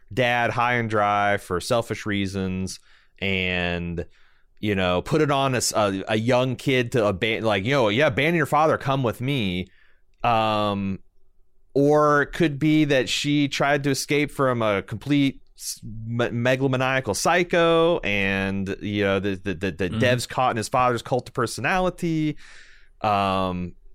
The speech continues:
Speaker 1: I, I, I don't know, but like I said, it's, it's really fascinating to see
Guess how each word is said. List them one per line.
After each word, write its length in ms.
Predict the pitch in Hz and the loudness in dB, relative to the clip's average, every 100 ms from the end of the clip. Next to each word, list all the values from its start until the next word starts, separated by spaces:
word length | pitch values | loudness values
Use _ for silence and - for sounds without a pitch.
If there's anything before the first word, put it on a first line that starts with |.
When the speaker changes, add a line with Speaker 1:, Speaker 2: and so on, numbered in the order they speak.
| - - | -20 -8
Speaker 1:
I, 320 | 120 123 131 143 | -4 -2 -2 0
I, 60 | 143 | 0
I 40 | |
don't 260 | 160 147 127 | 0 0 0
know, 320 | 160 120 87 | 2 2 2
but 60 | 107 | 0
like 140 | 123 | 0
I 40 | 120 | 0
said, 180 | 147 123 | 0 0
it's, 220 | - - | -2 -4
it's 160 | 113 | -4
really 220 | 135 147 117 | 0 0 0
fascinating 720 | - 120 - 135 110 101 95 | 0 -2 0 0 0 0 -2
to 40 | |
see 640 | - 107 101 98 95 92 - | -4 -4 -2 0 0 -2 -6